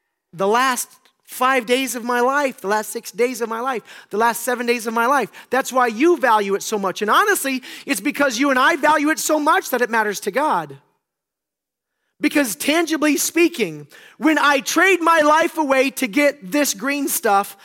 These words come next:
and I, then I use this green stuff for God's kingdom purposes and his glory, what am I displaying? That I live for whose pleasure, mine or his?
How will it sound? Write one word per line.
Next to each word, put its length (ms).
and 180
I, 120
then 180
I 100
use 520
this 220
green 320
stuff 340
for 120
God's 340
kingdom 380
purposes 580
and 120
his 180
glory, 480
what 160
am 100
I 120
displaying? 540
That 140
I 200
live 320
for 320
whose 240
pleasure, 400
mine 280
or 80
his? 560